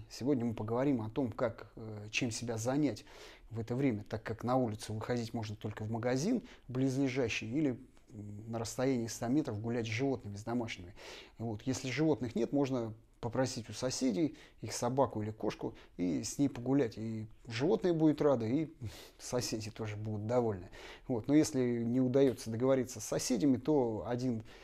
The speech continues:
один парень сделал вот такую вот,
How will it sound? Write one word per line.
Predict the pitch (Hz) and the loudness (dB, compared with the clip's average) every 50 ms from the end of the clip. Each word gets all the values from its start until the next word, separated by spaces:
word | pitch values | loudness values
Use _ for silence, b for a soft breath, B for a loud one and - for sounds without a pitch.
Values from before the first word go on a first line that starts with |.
| B B B B - - - - - _ - - - - - - - B B B B B B B B B B - - - - - | B B B B -20 -20 -20 -20 -20 _ -20 -20 -20 -20 -20 -20 -20 B B B B B B B B B B -20 -20 -20 -10 -4
один | - 131 120 127 110 | -2 0 0 0 0
парень | - - 214 180 160 139 127 | 2 4 4 6 6 6 4
сделал | 113 110 117 131 143 139 123 117 113 113 | 2 0 0 2 2 2 2 0 -4 -4
вот | 110 104 107 110 110 - | -6 -6 -6 -8 -6 -2
такую | - 123 117 120 - 113 101 92 | -2 -2 -2 0 -2 -4 -4 -4
вот, | 90 90 - | -8 -10 -12